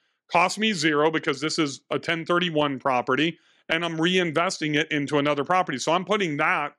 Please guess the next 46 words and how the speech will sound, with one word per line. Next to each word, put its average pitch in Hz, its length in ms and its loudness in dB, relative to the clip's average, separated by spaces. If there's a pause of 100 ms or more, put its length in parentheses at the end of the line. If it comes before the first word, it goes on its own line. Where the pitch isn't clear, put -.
(400)
really 175 240 4
rolling 170 320 4
it 156 100 -2
all 165 160 4
the 160 60 -2
way 147 140 4
up 165 140 0
to 143 100 0
a - 20 2
one 147 240 0
point 156 280 -4
four 151 180 4
six 151 320 0
million 147 520 0
dollar, 139 440 2 (340)
uh, 139 160 4
four-bedroom 156 640 2
townhome 151 720 0
in 147 100 0
the 131 100 0
heart 170 240 2
of 123 160 -2
Bozeman, 147 500 2
Montana. 135 800 0 (420)
Um, 131 300 2
and 131 100 -4
people 160 260 0
may 143 140 0
say, 139 200 0
"Why 139 360 0
Bozeman?" 135 600 2
Well, 147 180 2
Bill 135 260 2
loves 131 300 0
Montana. 131 500 -2 (160)
Has 131 160 -2
nothing 147 380 -2
to 127 80 -6
do 147 160 4
with 196 160 2
that. 127 160 0
It 143 60 -4
has 160 140 -4
to 135 60 -6
do 147 200 2
with, 143 200 2